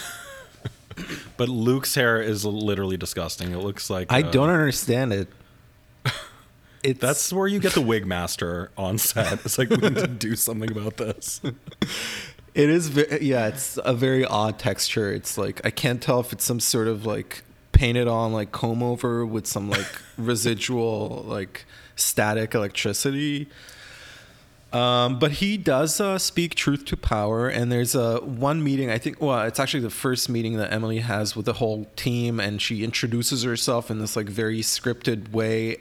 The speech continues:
Speaker 2: And then at some <laughs> point, Luke, the colleague, um, stops her and he tells her, asks her,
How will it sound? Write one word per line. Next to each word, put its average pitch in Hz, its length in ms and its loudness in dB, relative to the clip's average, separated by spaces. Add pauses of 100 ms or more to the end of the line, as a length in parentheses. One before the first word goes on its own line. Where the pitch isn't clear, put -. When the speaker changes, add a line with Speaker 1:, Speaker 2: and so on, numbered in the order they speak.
Speaker 2:
And 113 140 -2
then 110 380 -4
at 101 120 -4
some - 340 -6
<laughs> - 40 -20
point, 104 420 -4
Luke, 107 340 -2
the 92 360 -4 (100)
colleague, 110 520 0 (520)
um, 110 520 -2 (360)
stops - 460 2
her 113 420 0
and 120 120 -2
he 123 60 -2
tells 120 340 0
her, 113 240 0
asks 107 360 -2
her, 107 260 0